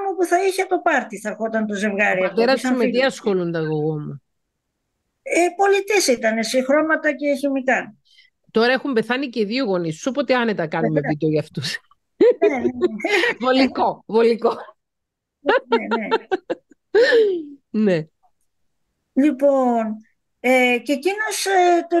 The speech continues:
Speaker 1: ιδίων γραμματικών γνώσεων, ε, περίπου, ας πούμε. Δεν ήτανε, δεν τελείωσε το γυμνάσιο, γιατί είχε πεθάνει ο παππούς μου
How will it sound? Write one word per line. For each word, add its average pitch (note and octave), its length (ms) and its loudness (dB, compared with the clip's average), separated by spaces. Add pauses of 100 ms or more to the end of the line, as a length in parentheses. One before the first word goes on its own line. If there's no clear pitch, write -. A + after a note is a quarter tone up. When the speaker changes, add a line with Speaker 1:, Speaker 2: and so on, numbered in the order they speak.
(100)
Speaker 1:
ιδίων E4 460 0
γραμματικών A3+ 600 -2
γνώσεων, F#3+ 640 -2
ε, F3+ 160 0
περίπου, B3 500 0
ας F3+ 180 -2
πούμε. G3 240 -6
Δεν C#4 160 2
ήτανε, B3+ 320 0
δεν C#4 140 -4
τελείωσε C#4 440 0
το G#3+ 80 -10
γυμνάσιο, G3+ 420 -4
γιατί C4+ 160 -2
είχε D4+ 140 0
πεθάνει C4+ 420 2
ο G#3 80 -6
παππούς C#4 380 -2
μου G4 160 -10